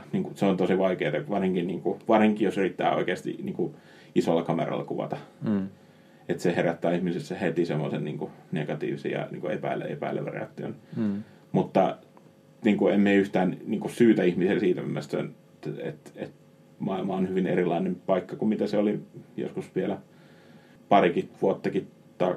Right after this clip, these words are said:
Speaker 1: takaperin, kun ei kameroita ei vielä ollut niin paljon katukuvassa.
Speaker 2: Mm, kyllä, ja tää on varmaan tän, niinku, nettiaikakauden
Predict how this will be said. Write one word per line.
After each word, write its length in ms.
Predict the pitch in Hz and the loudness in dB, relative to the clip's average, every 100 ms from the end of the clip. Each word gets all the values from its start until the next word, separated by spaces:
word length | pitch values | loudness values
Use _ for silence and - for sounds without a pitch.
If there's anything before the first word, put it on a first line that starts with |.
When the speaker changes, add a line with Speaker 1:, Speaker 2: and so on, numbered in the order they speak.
| - | -2
Speaker 1:
takaperin, 440 | 92 90 87 90 | -2 0 0 0
kun 160 | 85 82 | 0 0
ei 120 | 76 | 0
kameroita 500 | 87 90 82 78 76 | 0 0 0 0 0
ei 100 | 85 | 0
vielä 240 | 85 78 71 | 0 0 -2
ollut 200 | 76 85 | -2 -4
niin 160 | 87 | -4
paljon 440 | - 71 65 69 - - - | -2 -2 -2 -4 -8 -12 -14
katukuvassa. 600 | - - - - - - - - - - - _ _ - - - | -10 -8 -6 -6 -8 -14 -16 -20 -20 -20 -20 _ _ -20 -20 -8
Speaker 2:
Mm, 320 | 113 95 92 98 - - | -4 -4 -6 -12 -18 -2
kyllä, 280 | 101 95 98 | 0 2 2
ja 140 | 95 98 | 0 -4
tää 120 | 92 | -4
on 60 | 87 | -2
varmaan 260 | 98 117 117 | 0 0 4
tän, 240 | 107 98 - - | 4 2 -4 -8
niinku, 380 | 90 87 92 87 - - - - - - - - | -6 -4 -4 -6 -10 -20 -20 -20 -20 -20 -12 -2
nettiaikakauden 960 | 95 90 - 92 - - 104 101 101 | -2 0 2 2 0 -6 -4 -4 -6